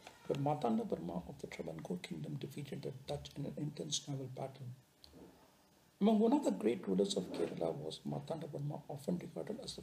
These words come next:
founder, founder of modern Travancore, who ruled over the kingdom between seventeen nine to fifty-eight. And belonging to the tiny Tirupur Swarapam, he was born in seventeen oh six to Kartika Tirunal, the Queen of Attingal, and Raghava Varma of Kidamanur Palace.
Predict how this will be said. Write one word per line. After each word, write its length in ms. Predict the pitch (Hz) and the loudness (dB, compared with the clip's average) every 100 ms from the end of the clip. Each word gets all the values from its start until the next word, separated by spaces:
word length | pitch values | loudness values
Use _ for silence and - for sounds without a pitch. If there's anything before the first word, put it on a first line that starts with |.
| - | -6
founder, 280 | 156 143 - - | -4 0 0 -2
founder 280 | - 151 165 - | -6 -4 -4 -4
of 80 | 143 | -4
modern 240 | 143 139 147 | -2 -2 -4
Travancore, 540 | - 135 139 143 127 123 - - - - | -6 -4 -4 -2 -4 -6 -12 -20 -20 2
who 100 | 202 | 4
ruled 260 | 190 233 | 4 4
over 160 | - 127 | 4 4
the 140 | - | 2
kingdom 340 | - 95 95 98 | 0 2 4 4
between 300 | 95 95 90 | 2 2 0
seventeen 640 | - 87 87 - - 190 180 | 0 -2 -4 -6 -8 -6 -2
nine 220 | 175 180 180 | 0 0 0
to 60 | - | -6
fifty-eight. 600 | - - 180 214 156 147 - - - - - - - - - - - | -14 -8 -4 -2 -2 -4 -10 -16 -16 -16 -16 -16 -20 -20 -20 -20 0
And 200 | - 180 | 4 4
belonging 340 | 196 220 262 254 | 6 6 6 2
to 40 | |
the 120 | - 104 | 2 4
tiny 420 | 170 175 214 214 | 6 6 6 6
Tirupur 400 | 156 156 - 202 | 2 2 4 4
Swarapam, 720 | - - 165 175 - 165 160 165 - - - | 4 2 2 2 -2 -4 -4 -8 -14 -20 -12
he 140 | - | 0
was 120 | 180 | 0
born 260 | - - 226 | 2 0 0
in 100 | 233 | 0
seventeen 420 | - 175 170 98 | 0 -2 0 0
oh 100 | - - | 0 -4
six 280 | - - 90 | -4 -2 -2
to 120 | - - | -2 -4
Kartika 480 | - 143 - - | -2 -4 -4 -6
Tirunal, 460 | 143 156 151 160 156 | -6 -4 -4 -4 -6
the 60 | 151 | -8
Queen 280 | 139 165 | -6 0
of 160 | 190 196 | 0 0
Attingal, 480 | - - 156 156 151 | -8 -10 -10 -8 -4
and 140 | 143 | -4
Raghava 360 | 139 139 156 160 | -2 -2 -2 -4
Varma 320 | 143 151 - | -6 -8 -6
of 120 | - - | -6 -8
Kidamanur 560 | - 143 147 143 151 | -6 -4 -2 -4 -4
Palace. 420 | - 139 127 127 | -6 -4 -2 -2